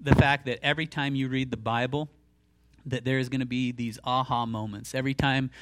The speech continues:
you open his word, even with a proper heart posture, that your life is gonna be radically changed from that. I, I want to begin,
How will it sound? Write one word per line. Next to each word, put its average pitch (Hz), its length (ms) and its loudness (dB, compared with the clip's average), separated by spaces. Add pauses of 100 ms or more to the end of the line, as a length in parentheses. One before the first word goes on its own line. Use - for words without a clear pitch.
(140)
you 127 160 -4
open 131 300 -2
his 117 180 -4
word, 127 280 -4
even 175 280 -8
with 147 140 -6
a 143 40 -8
proper 135 360 -4
heart 147 260 -6
posture, 110 520 -4 (340)
that 123 320 0
your 127 140 -2
life 123 260 0
is 123 140 -4
gonna 123 140 -4
be 117 120 -4
radically 120 480 -2
changed 113 380 -6
from 95 220 -14
that. 92 200 -14 (580)
I, 147 220 2
I 151 160 8
want 170 300 2
to 151 80 -2
begin, 135 480 0